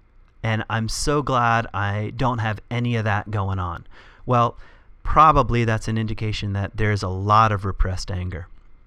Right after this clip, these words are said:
and it's gone into the shadows, and it's limiting your West-like capacity, and some of that is to, to touch upon that.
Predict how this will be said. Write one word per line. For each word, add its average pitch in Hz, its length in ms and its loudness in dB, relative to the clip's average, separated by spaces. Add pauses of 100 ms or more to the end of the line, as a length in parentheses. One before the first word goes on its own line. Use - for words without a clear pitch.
(580)
and 113 140 -4
it's 107 160 -6
gone 113 320 2
into 110 300 2
the 104 100 -4
shadows, 87 760 -8 (680)
and 95 560 0 (160)
it's 107 240 -4
limiting 104 680 2
your 101 220 0
West-like 101 640 0
capacity, 110 600 -2
and 104 120 -4
some 127 160 -2
of 156 60 -2
that 120 180 0
is 127 180 -4
to, 120 360 -6
to 120 160 -6
touch - 300 -4
upon 95 300 0
that. 85 200 -10